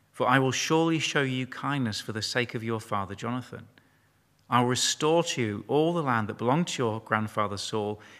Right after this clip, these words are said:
and you will eat always at my table." And so two moments concerning Jonathan's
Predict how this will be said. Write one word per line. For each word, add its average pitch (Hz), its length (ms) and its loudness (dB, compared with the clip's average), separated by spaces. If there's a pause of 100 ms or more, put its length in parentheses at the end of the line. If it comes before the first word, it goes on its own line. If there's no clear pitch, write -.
(160)
and 117 180 2
you 113 140 2
will 110 200 -4
eat 110 360 -4 (260)
always 104 600 -4
at 107 160 -8
my 98 160 -8
table." 101 500 -12 (1600)
And 123 100 -6
so 131 120 4
two 202 560 -2 (320)
moments 131 540 4
concerning 120 720 -2
Jonathan's 107 840 -4